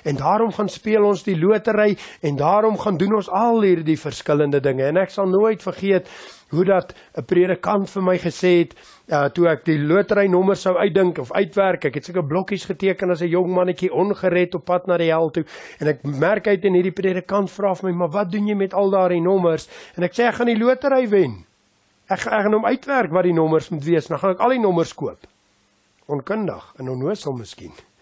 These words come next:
Hy sê, "Maar 'n sonde om te dobbel." En weet julle wat dink ek by myself, toe ek daar by die bazaar kom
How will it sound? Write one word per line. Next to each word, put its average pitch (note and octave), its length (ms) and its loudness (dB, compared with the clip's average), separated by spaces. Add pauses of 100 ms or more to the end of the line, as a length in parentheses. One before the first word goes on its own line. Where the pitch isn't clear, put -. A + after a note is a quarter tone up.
(640)
Hy F3+ 120 -8
sê, B3+ 180 -2
"Maar B3 160 2
'n A#3+ 60 2
sonde C#4 460 2
om B3 160 2
te G#3 120 2
dobbel." C#3 460 0 (1300)
En B2+ 100 -16
weet G#3 160 -6
julle A3+ 180 0
wat G#3+ 160 -4
dink G3 280 -2
ek F#3 120 -12
by F#3 120 -2
myself, F3+ 600 0 (280)
toe E3+ 120 0
ek B2+ 80 -6
daar D3+ 240 0
by F3 120 -2
die D#3 80 -2
bazaar D3+ 560 2
kom D3+ 260 2